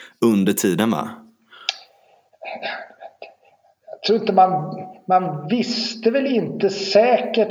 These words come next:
Speaker 2: hur skadliga cigaretter var. Alltså, vid någon tidpunkt kunde man ju se liksom den internationella forskningen, det som har gjort oberoende visar ju ändå att cigaretter var,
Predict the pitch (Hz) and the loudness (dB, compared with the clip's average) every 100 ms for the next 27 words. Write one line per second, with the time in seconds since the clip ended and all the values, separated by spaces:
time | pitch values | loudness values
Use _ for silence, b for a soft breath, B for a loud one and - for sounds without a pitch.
0 | - - 170 156 160 - 160 131 139 139 | -2 -2 -2 -2 -2 2 2 2 0 -2
1 | - 160 147 139 131 - - 156 139 226 | -2 -2 -2 -2 -4 -4 -4 -2 2 2
2 | 160 131 - B B - 208 214 254 240 | 4 0 -4 B B -2 2 4 4 2
3 | - 208 143 - 160 151 - B B B | 2 2 0 -2 -4 -4 -10 B B B
4 | B - - - - 214 196 180 175 - | B -10 -8 -4 4 4 6 4 2 0
5 | 180 165 151 156 160 151 165 156 - 156 | 2 2 0 -2 -2 -2 2 2 2 0
6 | 143 139 139 143 139 - - 175 - - | 2 2 2 2 -2 -12 -2 0 0 -2
7 | 165 160 156 165 151 147 311 - 151 196 | -2 -2 2 2 2 2 0 2 2 4
8 | 190 156 165 160 185 147 117 147 135 - | 2 2 0 2 2 2 -2 0 0 -2
9 | - 131 127 | -2 0 0